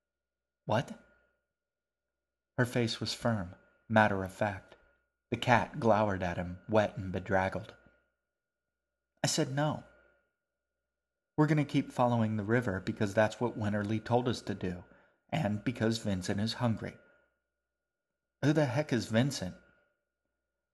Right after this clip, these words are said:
The cat raised its mottled head and meowed at him as though to say, "I am, jackass." "Yes, and besides," the girl went on,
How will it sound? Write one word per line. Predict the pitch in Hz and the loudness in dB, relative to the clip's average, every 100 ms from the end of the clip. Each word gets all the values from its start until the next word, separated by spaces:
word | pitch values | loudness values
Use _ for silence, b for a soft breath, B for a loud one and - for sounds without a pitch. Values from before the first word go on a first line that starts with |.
| - | -2
The | |
cat | 117 135 107 - | 2 6 4 4
raised | 113 107 110 110 | 2 4 2 0
its | 113 | -4
mottled | 113 107 104 95 | 0 2 2 2
head | 117 107 98 | 2 0 0
and | 98 95 | -4 -4
meowed | 98 101 104 98 | -2 0 0 0
at | 92 | -2
him | 92 92 | 0 -2
as | 90 - | -2 0
though | 104 | 0
to | 101 | 0
say, | 98 - 98 98 95 B B B B _ _ - | -4 -2 -2 -2 -6 B B B B _ _ 2
"I | 131 | 2
am, | 101 90 90 - - | 2 -4 -10 -16 -4
jackass." | 110 87 87 - 90 90 - - _ _ _ _ _ _ _ _ _ _ _ - | 0 0 -2 -6 -6 -8 -12 -14 _ _ _ _ _ _ _ _ _ _ _ -6
"Yes, | 110 - - - - _ _ - | -4 -4 -8 -16 -18 _ _ 2
and | 131 | 4
besides," | 175 - 151 110 92 - | 4 6 4 4 -4 -6
the | 104 | -4
girl | 101 92 | 2 2
went | 95 95 | 2 0
on, | 95 95 107 | 2 0 -2